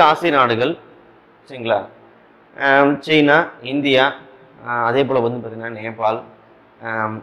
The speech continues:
மலேசியா, இந்தோனேஷியா போன்ற இடங்களுக்கு சென்று தன்னுடைய புக்கு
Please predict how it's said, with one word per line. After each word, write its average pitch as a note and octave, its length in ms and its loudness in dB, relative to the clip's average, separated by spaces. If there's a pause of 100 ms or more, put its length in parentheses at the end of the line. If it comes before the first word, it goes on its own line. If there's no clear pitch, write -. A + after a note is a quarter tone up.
(320)
மலேசியா, A#2+ 540 -2 (300)
இந்தோனேஷியா C#3+ 580 -2
போன்ற A#2 180 -6 (460)
இடங்களுக்கு B2 480 -6
சென்று A2 320 -10 (680)
தன்னுடைய C3+ 480 2
புக்கு F#3 240 -2